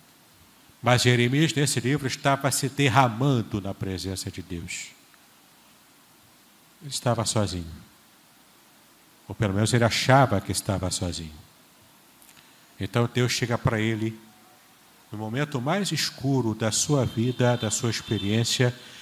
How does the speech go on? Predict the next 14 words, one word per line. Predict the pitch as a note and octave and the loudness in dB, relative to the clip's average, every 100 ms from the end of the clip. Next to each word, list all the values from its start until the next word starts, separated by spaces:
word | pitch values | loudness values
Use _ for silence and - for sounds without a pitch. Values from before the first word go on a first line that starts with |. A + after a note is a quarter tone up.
| - - | -20 -8
e | A#2+ | -8
também | - A#2+ C3 | -2 -2 -2
da | C3 C3 | -2 -2
sua | - C3 B2 | -2 0 2
alma. | A#2 A2 G2+ G2 F#2 - - - _ _ _ _ _ _ _ - - - | 4 2 0 -4 -6 -20 -20 -20 _ _ _ _ _ _ _ -20 -20 -10
Naquela | A#2+ - D#3+ D3+ | -8 -4 -2 -2
escuridão | - - D3 C3+ - C#3 D#3+ | -4 -6 -6 -6 -2 0 0
de | D#3+ A#2+ | 0 2
alma, | A#2+ A#2+ A#2 A2+ | 4 4 0 -2
Deus | - A2+ A#2+ - | -2 -2 -2 -2
a-, | A2 A2 G#2+ | -6 -6 -8
acende | G#2+ - A#2+ A2 G#2 | -6 -4 -4 -4 -4
a | |
luz. | F#2 F2+ - - - | -4 -8 -8 -8 -10